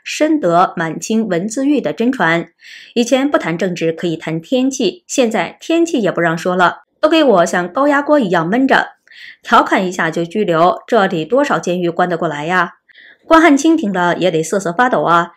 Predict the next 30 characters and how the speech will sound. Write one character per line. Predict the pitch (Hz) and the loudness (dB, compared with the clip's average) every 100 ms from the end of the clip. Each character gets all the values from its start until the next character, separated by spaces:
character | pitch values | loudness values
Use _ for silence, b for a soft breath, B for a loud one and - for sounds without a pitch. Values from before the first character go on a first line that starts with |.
| B | B
六 | 285 302 | -2 0
月 | 269 | 2
飞 | 247 349 | 2 0
雪， | - 160 143 - | 0 -4 -6 -10
涉 | - 170 | -2 0
嫌 | 175 170 | 0 -2
造 | 233 226 | -2 0
谣， | 156 156 196 - _ _ _ B B _ | 0 0 0 -2 _ _ _ B B _
更 | 339 | 4
有 | 294 208 | 6 6
不 | 240 | 4
少 | 208 | 2
网 | 175 185 | 2 0
友 | 196 165 165 | 2 4 4
留 | 180 | 2
言 | 202 180 | 0 0
中 | 220 254 | 0 0
调 | 247 - | 2 0
侃： | 208 175 160 - | 2 0 -2 -4
“中 | 277 294 | 0 2
共 | 294 226 | 2 0
在 | 220 170 | -2 -4
这 | 175 | -2
一 | 170 | -2
问 | 175 175 | -2 -4
题 | 165 | -6
上 | 160 175 156 | 0 -2 -2
是 | - 160 | -6 -8
双 | - 247 254 | -2 -2 0
标， | 247 247 240 | 4 4 2